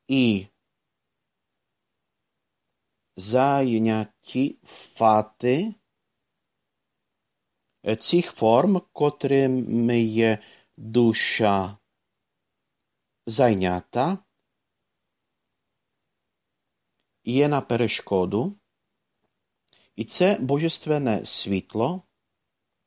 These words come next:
не входить до душі до кінця. Тому що, коли би душа позбавила с-, всіх цих перепон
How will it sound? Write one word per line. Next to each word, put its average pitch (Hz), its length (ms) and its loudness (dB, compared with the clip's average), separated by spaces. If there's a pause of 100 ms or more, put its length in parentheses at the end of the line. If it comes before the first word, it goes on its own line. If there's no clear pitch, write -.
(400)
не 123 280 0
входить 156 840 -2 (840)
до 95 400 -10
душі 127 360 -8
до 113 440 -4 (240)
кінця. 101 520 -8 (2000)
Тому 170 300 0
що, 143 320 0
коли 151 320 0
би 117 180 2
душа 127 420 -2
позбавила 131 680 0
с-, - 260 -10
всіх - 480 -2
цих - 360 -6
перепон 113 960 -2